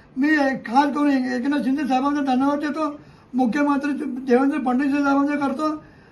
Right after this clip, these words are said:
त्यांनी एवढं, त्यांनी एवढं जेवढं लवकर फास्ट ॲक्शन घेतली, त्याच्यामुळे मला सर्वांचं अभिनंदन करायचं मला आहे. I am very thank you.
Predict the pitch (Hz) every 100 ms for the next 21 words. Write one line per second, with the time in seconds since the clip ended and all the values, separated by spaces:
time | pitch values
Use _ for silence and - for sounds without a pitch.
0 | - 262 269 302 262 262 262 277 277 269
1 | 262 294 277 285 277 254 269 277 262 262
2 | 294 220 247 285 254 208 311 277 247 339
3 | 349 - - - - - 269 220 294 302
4 | 302 277 285 240 277 302 311 262 294 285
5 | 294 294 285 269 277 302 262 262 247 302
6 | - - - - - - 240 262 269 294
7 | 269 277 311